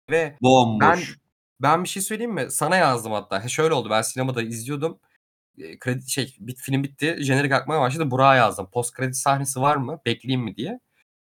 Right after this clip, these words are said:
Speaker 1: Sen zaten tam cevap verdin. O sırada başladı sahne ve Tom Hardy'yi gördüm. Başımdan aşağı kaynar sular döküldü. Şundan dolayı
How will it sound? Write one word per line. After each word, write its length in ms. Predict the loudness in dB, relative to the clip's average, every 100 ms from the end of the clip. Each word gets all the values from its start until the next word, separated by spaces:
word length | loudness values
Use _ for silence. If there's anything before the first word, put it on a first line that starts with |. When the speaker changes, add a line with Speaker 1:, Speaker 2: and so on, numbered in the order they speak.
| -6
Speaker 1:
Sen 240 | 4 4
zaten 280 | 6 4 4
tam 200 | 2 4
cevap 340 | 6 4 6
verdin. 260 | 6 6 6
O 80 | 2
sırada 240 | 2 4
başladı 320 | 4 2 -4
sahne 480 | 0 2 2 0 -4 _ _ _
ve 80 | -6
Tom 240 | 0 0 2
Hardy'yi 420 | 0 -2 -2 -4
gördüm. 560 | -2 -2 -4 -4 -4
Başımdan 400 | -4 -4 -6 -4
aşağı 360 | -4 -4 -6 -6
kaynar 380 | -2 0 0 -2
sular 360 | -2 -4 -2
döküldü. 480 | -4 -8 -8 -8 -8
Şundan 480 | -10 -10 -2 -2 -2
dolayı 380 | -4 -4 -6